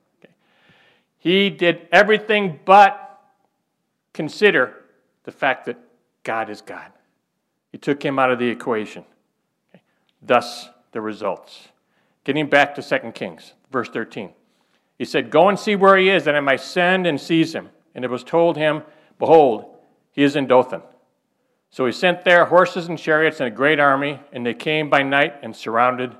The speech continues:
the city. What was his reaction? "Where is this guy?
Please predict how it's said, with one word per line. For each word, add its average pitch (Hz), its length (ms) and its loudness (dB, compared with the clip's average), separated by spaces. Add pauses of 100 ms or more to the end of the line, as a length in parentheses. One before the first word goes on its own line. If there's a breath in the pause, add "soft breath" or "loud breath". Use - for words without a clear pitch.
(560)
the 113 100 -12
city. 95 380 -12 (840)
What 123 120 -4
was 143 140 0
his 165 160 -2
reaction? 170 500 -4 (520)
"Where 151 160 2
is 165 260 -2
this 92 180 -12
guy? - 280 -16